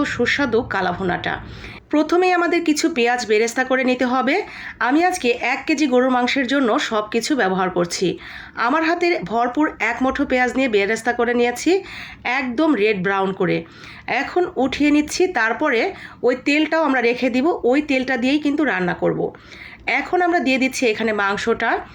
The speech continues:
মাংস কিন্তু পানি ঝরানো মাংস না, পানির মধ্যে ভেজানো ছিল,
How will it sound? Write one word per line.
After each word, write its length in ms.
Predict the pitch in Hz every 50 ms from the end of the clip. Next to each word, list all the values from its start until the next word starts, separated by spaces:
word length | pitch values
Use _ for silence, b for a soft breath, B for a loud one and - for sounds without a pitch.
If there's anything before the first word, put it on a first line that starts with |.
| B B B B B B 214 220
মাংস 220 | 220 240 262 - 320 320 330
কিন্তু 180 | 330 330 339 320 - -
পানি 180 | 226 226 247 240 220
ঝরানো 280 | 202 214 226 220 214 202 196 190
মাংস 200 | 180 185 175 - 196 180
না, 80 | 170 - - B B B B B B B B 233
পানির 260 | 220 240 277 302 311 330
মধ্যে 180 | 330 339 302 294 208
ভেজানো 360 | 220 226 226 233 247 240 254 254 247 -
ছিল, 140 | - 247